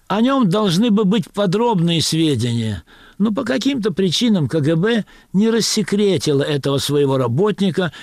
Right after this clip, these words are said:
и даже не наградило его посмертно. В других обстоятельствах Федор Ершов был бы человеком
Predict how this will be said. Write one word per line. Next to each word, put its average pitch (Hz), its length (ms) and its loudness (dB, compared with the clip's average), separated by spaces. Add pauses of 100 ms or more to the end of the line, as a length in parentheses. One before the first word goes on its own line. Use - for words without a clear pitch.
(120)
и 139 80 0
даже 175 420 0
не 180 140 2
наградило 165 720 2
его 120 440 0 (260)
посмертно. 127 840 -2 (920)
В 117 140 0
других 170 460 0
обстоятельствах 101 1120 -6
Федор 156 340 0
Ершов 151 600 0
был 151 240 2
бы 143 140 0
человеком 147 800 0